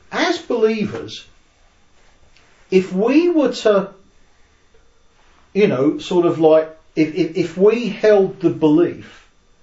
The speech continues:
that if we ever fell away and were unfaithful, we could lose our salvation,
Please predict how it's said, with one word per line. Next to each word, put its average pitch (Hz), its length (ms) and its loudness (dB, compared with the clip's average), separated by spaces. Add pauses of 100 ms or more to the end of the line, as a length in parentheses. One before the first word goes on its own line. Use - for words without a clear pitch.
(340)
that 156 260 0
if - 240 -2
we 165 220 4
ever 180 200 2
fell 160 340 0
away 143 480 0
and 139 240 -8
were 139 100 0
unfaithful, 135 720 -4
we 135 220 -8
could 135 140 -8
lose 135 280 -4
our 123 180 -6
salvation, 127 680 -8